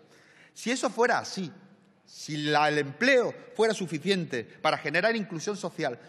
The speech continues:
no tendríamos un quince por ciento de trabajadores en condiciones de pobreza, trabajando a tiempo completo y en condiciones de pobreza.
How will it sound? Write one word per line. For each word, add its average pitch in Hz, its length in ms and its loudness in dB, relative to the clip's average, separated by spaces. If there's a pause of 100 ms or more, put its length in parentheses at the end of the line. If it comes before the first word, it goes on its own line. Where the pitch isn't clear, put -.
no 196 100 -2
tendríamos 240 400 0
un 233 140 -2
quince 233 260 -2
por 202 160 -2
ciento 208 240 -4
de 208 100 -2
trabajadores 185 540 -2
en 190 80 -6
condiciones 180 440 -6
de 180 60 -6
pobreza, 151 400 -6 (380)
trabajando 196 480 2
a 240 40 0
tiempo 226 220 2
completo 208 480 -2 (200)
y 165 80 2
en 160 100 2
condiciones 170 640 0
de 160 100 2
pobreza. 156 560 -2